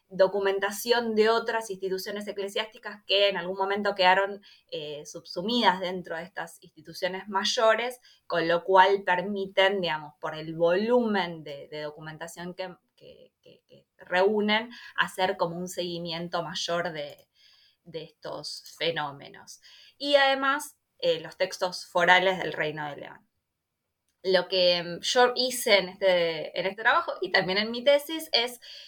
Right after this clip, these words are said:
digamos, una identificación de los mecanismos de, del crecimiento y en los casos en los que me fue posible un seguimiento, si se quiere, más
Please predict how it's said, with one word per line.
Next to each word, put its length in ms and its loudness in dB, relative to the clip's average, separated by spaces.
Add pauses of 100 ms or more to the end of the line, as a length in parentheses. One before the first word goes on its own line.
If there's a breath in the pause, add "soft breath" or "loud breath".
(140 loud breath)
digamos, 320 4
una 160 0
identificación 1080 2
de 400 2
los 280 -8
mecanismos 1300 0 (260)
de, 280 -4
del 180 -6
crecimiento 560 -2 (160)
y 120 0
en 120 0
los 140 -10
casos 400 0
en 160 -4
los 160 -14
que 160 -4
me 160 -16
fue 240 -10
posible 800 2
un 180 -8
seguimiento, 1000 -2
si 120 -12
se 140 -10
quiere, 200 0
más 160 -8